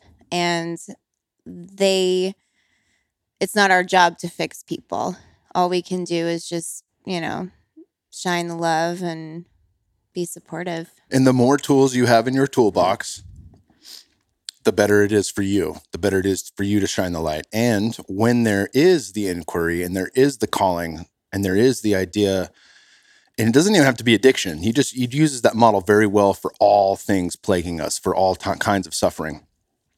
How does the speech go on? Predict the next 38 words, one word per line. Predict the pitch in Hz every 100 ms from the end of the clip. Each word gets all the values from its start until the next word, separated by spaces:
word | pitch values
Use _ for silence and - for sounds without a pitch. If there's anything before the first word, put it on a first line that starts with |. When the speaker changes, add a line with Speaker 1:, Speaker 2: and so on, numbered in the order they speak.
| - -
Speaker 2:
But |
when | 113 113
you | 104
wake | 113 120
up | 107
one | 107
day | 104 107
and | 104
you | 98
say, | - 98 98 -
"I |
don't | 208 123
fucking | - 107 - 95
like | 90 123 131 - _ _ 101
my | 101
life | 107 160 -
right | 80 80
now. | 80 78
Something | - 123 135 123
is | 90 -
off | - 101 - - _ _ _ _ - - _
about | - 98 95
the | 101
way | 95 95
I | 92
live | 92 90 87 -
and | 98
the | 92
model | 87 90 98 107 90 85 78 _ _ _ -
that's | 95 -
been | - 98 87
handed | 80 110 104 95
down | 101 98
that | 98
I | 95
was | 87 85
born | 82 123 110
into," | 85 85 90 73